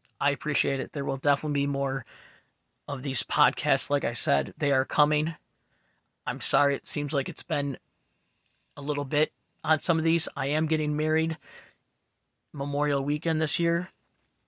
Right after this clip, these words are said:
So that's only coming up in a month. So it might be hard for me to get episodes out constantly, but I will get there. I'm trying. And thank you guys so much. Hopefully you guys enjoy the sounds. Hopefully you guys write me at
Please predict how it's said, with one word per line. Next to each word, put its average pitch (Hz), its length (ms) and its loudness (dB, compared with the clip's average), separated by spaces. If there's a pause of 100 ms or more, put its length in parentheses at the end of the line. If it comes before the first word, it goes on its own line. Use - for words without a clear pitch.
(680)
So - 220 -8
that's 135 220 -4
only 139 160 -2
coming 147 220 2
up 143 120 0
in 139 80 -4
a - 20 -4
month. 139 420 0
So 139 220 -2
it 135 40 0
might 143 280 -2
be 147 80 -4
hard 147 340 8
for 160 100 -4
me 151 100 -2
to 147 80 0
get 143 180 0
episodes 143 480 0
out 139 280 0 (380)
constantly, 139 720 2
but - 120 -4
I 131 100 0
will 147 140 -2
get 151 180 0
there. 143 260 -4
I'm 123 140 -6
trying. 139 460 0 (640)
And 127 440 -6
thank 156 160 0
you 143 60 -4
guys 135 300 0
so 131 180 0
much. 143 480 -2 (480)
Hopefully 143 380 -4
you 135 80 -2
guys 139 260 0
enjoy 143 260 0
the 139 120 -2
sounds. 170 640 2
Hopefully 151 340 -6
you 143 40 -8
guys 131 200 -4
write 135 200 -2
me 135 260 -6 (480)
at 127 240 -2